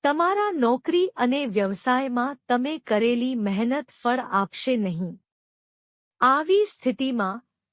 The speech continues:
તમે ચિંતિત થઈ શકો છો. તમારા કામનો શ્રેય કોઈ બીજું લઈ શકે છે.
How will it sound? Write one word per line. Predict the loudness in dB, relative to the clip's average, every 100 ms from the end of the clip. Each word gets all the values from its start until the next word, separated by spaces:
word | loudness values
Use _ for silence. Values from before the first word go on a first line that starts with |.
| -2
તમે | -2 0 -4
ચિંતિત | -4 -2 -2 0 -2 -2
થઈ | _ -2 -2
શકો | -2 -4 -2 -2 -4
છો. | -4 -6 -8 -16 _ _ _ _ _ _ _ _ _
તમારા | 0 2 2 0 -2
કામનો | -2 2 2 0 -2 -4
શ્રેય | -4 -4 0 2 0
કોઈ | -4 -2 0 0
બીજું | -2 -2 0 -2 0
લઈ | 0 -2
શકે | -2 -6 -4 -6
છે. | -6 -6 -8